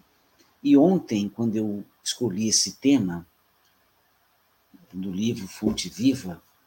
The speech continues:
eu gosto de fazer essas imaginações, essas, esses, esses pensamentos que acho que me fazem bem.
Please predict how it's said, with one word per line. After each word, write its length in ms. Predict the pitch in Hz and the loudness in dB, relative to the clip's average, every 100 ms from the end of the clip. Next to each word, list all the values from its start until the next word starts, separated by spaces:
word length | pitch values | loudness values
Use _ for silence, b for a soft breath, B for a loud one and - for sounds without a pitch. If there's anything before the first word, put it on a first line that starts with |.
| _ _ _ _ _ | _ _ _ _ _
eu 100 | - | -4
gosto 320 | 135 170 - 107 | -2 -2 -2 -8
de 60 | |
fazer 340 | 123 135 117 123 | -4 -2 0 0
essas 300 | 113 113 113 | 0 0 -2
imaginações, 1300 | 113 101 123 107 95 - 143 139 107 - - - - | -2 -2 -2 -2 -2 0 2 2 2 0 0 -2 -6
essas, 460 | 101 - 107 - - | -6 -2 -2 -4 -6
esses, 460 | 107 - - - | -4 -4 -4 -4
esses 280 | 110 - 120 | -2 0 0
pensamentos 580 | - 113 117 104 123 127 | -2 0 0 -2 -4 -6
que 100 | 139 | -6
acho 140 | 127 | -6
que 80 | 135 | -2
me 120 | 139 | -2
fazem 460 | 127 131 123 135 127 | -2 -4 0 2 2
bem. 300 | 92 92 | -2 -6